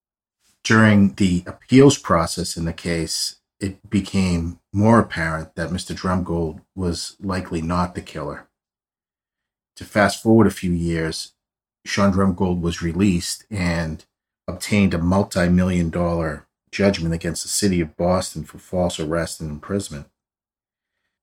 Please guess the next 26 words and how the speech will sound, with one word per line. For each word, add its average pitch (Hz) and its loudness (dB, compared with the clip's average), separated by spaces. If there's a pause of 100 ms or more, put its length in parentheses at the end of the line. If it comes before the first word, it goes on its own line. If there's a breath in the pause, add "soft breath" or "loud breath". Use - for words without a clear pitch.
(140)
The - -10
case 107 0
today 101 2
still 104 2
remains 85 -2
unsolved. 76 -10 (1160)
And 95 0
there 92 2
are 98 4
some 120 4
elements 87 2
of 82 -6
the 82 -6
Boston 85 -4
police 87 -6
that - -8
believe 85 -6 (320)
Drumgo 98 2
was 82 -4 (240)
at - -10
least - 0 (440)
tangentially 92 -2 (200)
involved 87 -2
in 80 -6
the 76 -12
case, - -8